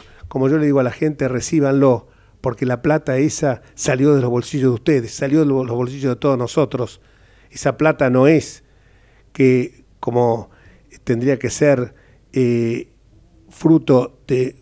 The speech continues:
una riqueza genuina del país, de un país y de gente que ya no quiere más asistencialismo, no quiere más planes sociales, quiere laburo, quiere trabajar.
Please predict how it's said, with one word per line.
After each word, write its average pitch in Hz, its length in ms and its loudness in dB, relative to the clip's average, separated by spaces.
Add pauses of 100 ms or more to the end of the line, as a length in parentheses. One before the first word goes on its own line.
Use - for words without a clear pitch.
(160)
una 131 340 0
riqueza 127 440 -6
genuina 131 600 4
del 127 160 -2
país, 123 540 -4
de 135 80 0
un 135 160 0
país 139 400 0
y 131 40 0
de 120 120 0
gente 147 400 -2
que 131 160 -2
ya 156 240 0
no 147 160 0
quiere 147 300 0
más 151 200 0
asistencialismo, 131 800 -2
no 143 140 0
quiere 139 220 -2
más 143 180 -2
planes 147 440 -2
sociales, 135 720 -4 (200)
quiere 147 300 4
laburo, 135 640 4 (100)
quiere 143 260 0
trabajar. 135 680 -2